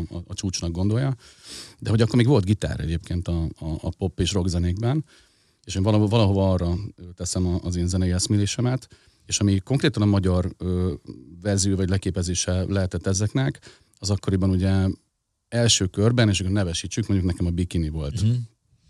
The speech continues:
Speaker 1: Főleg az ős Bikini, de ott, ott még nem ugranék vissza.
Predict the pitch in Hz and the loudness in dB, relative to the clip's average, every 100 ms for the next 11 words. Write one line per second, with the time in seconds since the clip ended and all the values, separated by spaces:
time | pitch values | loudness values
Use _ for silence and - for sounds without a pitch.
0 | - - 120 107 101 104 98 90 - 98 | -20 -14 -4 -2 0 0 0 -2 0 0
1 | 117 95 92 - - 104 98 - 110 107 | 2 0 -2 -8 -8 -4 -6 -6 -2 0
2 | 101 90 87 - 87 - 101 | 2 0 -2 -4 -6 -4 -4